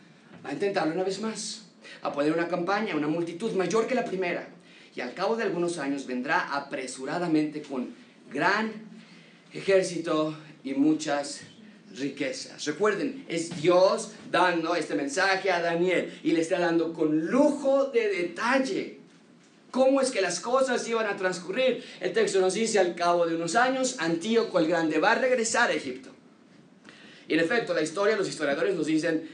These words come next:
que tomó trece años para que Antíoco regresara a atacar, tal y como Dios ya lo había declarado. Y entonces regresa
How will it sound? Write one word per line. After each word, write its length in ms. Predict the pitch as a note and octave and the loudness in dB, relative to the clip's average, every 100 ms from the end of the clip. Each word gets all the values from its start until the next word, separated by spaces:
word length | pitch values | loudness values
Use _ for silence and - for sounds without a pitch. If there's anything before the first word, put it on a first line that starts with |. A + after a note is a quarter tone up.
| - | -16
que 100 | - | -8
tomó 280 | C3 C#3+ C#3+ | -2 -2 -2
trece 480 | F#3+ G#3 G3 G3+ - | 0 0 0 -2 -2
años 680 | D3+ E3 C3+ - - - - - | -2 -2 -2 -6 -14 -16 -16 -4
para 180 | D3+ D3+ | -4 0
que 80 | |
Antíoco 480 | C#3 C3+ G3+ G3+ F3 | -2 0 0 0 0
regresara 720 | D#3+ B2+ B2 D#3 D3 C#3+ C#3 B2 | -2 0 -2 0 -2 -2 -4 -8
a 60 | A2+ | -12
atacar, 400 | A2+ A2+ G#2 - - - - | -12 -16 -18 -18 -20 -10 0
tal 280 | E3+ F#3+ D#3 | 2 2 0
y 60 | |
como 200 | C3 A#2+ | -6 -6
Dios 380 | A2+ D3+ D#3 - | -4 -2 -2 -4
ya 100 | A#2 | -8
lo 100 | A2 | -6
había 260 | A2 C3+ B2+ | -4 -2 -2
declarado. 520 | B2 A2 G#2+ F#2+ - - - - | -4 -8 -10 -12 -16 -18 -12 -4
Y 60 | |
entonces 380 | B3+ C4+ C#4 A#3+ | 0 2 0 0
regresa 640 | A#3+ F#3+ F3+ E3+ C#3+ D#3 | 2 2 2 0 -4 -8